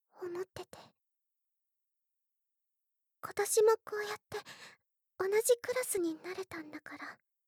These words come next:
やっぱり、ちゃんと謝らなきゃって、思ってたの。だから、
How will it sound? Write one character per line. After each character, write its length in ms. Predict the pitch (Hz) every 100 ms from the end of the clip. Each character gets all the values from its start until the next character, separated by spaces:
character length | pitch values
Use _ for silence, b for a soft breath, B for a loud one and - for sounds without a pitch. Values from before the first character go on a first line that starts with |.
| _ _ _ _ _ _ _ _ _ _ _ _ - -
や 120 | 359
っ 40 | -
ぱ 100 | 415
り、 180 | 359 - _ _ _ _ _ _ _ _ _
ち 120 | -
ゃ 60 | 392
ん 100 | 415
と 80 | 453
謝 60 | 415 415 427 440
ら 100 | 453
な 120 | 415
き 120 | -
ゃ 40 | 381
っ 40 | _ _ _ _ _ _ _ _
て、 160 | 320 - _ _ _ _ _ _ _ _ _
思 260 | - 330 330
っ 40 | 370
て 100 | - -
た 80 | 320
の。 60 | - - _ _ _ _ _ _ _ _ _ _ _ _ _ _ _ _ _ _ _ _ _ _ _ _
だ 100 | - 403
か 140 | 392
ら、 100 | 339